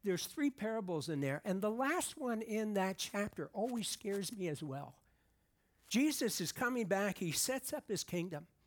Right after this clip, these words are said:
and he, he calls the sheep and the goats, the people that follow him and those that don't, before him. And he says this, he said, "I was hungry and you gave me something to eat. I was thirsty and you gave me something to drink.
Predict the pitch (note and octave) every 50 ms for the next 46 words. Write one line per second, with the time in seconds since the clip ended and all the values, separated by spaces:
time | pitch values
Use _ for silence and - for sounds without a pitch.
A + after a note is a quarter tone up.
0 | _ _ _ _ _ _ _ _ _ _ _ _ _ _ _ _ - G3 G#3 F#3+
1 | G3 G#3 F#3 A3 G3 - - - C#4 C#4+ C4+ B3+ A3+ G3 - - G3 - - -
2 | - C#4 B3 B3+ B3+ - A#3 G#3 G#3 G3 D#3 D3 F#3 F#3+ F3 D#3+ - - - -
3 | - - A#3+ - - - A#3+ A3+ - C4+ G3 F#3+ F3+ - - - A3 A3 C4 C#4
4 | C4 F#3+ F#3+ A3+ F3+ F#3 G3 E3+ F3 F#3 F#3 - - F3+ C#3+ D#3+ G3 G3 E3 -
5 | - - - - - E3 - - A3+ F#3+ G#3 E3 - F3 E3 E3+ _ _ _ _
6 | _ _ _ _ _ _ _ _ _ _ _ _ _ _ _ _ _ - - -
7 | - A#3+ A3 A#3+ B3 C4 A#3+ - - D4+ D#4+ D#4 B3+ E4 E4 D#4+ C4 - - B3+
8 | G#3+ - - - A#3 G#3+ F3 - - - - - - A3 B3 C4 B3+ A#3+ - -
9 | - - D#4 F4 F4+ E4 D#4+ C#4+ A#3 F#3 D3+ C3 - - - _ _ _ _ _
10 | _ _ _ _ _ - F#3 G3 F#3+ G3 D#3+ G#3 G3 F#3+ F3+ G3+ F3+ D3+ - -
11 | G3 F3+ - - E3+ D#3+ F3+ F#3 G3 G3+ F#3 E3 - A3+ G3+ B3 C#4 B3+ - -
12 | - - D4 E4 D#4 - - - A#3+ G#3 F#3+ F#3 F#3+ E3+ G3+ G3+ G#3 G#3+ G#3 E3
13 | - - A3 E3 - - F#3 F3 F3+ E3 - A3+ A3+ F#3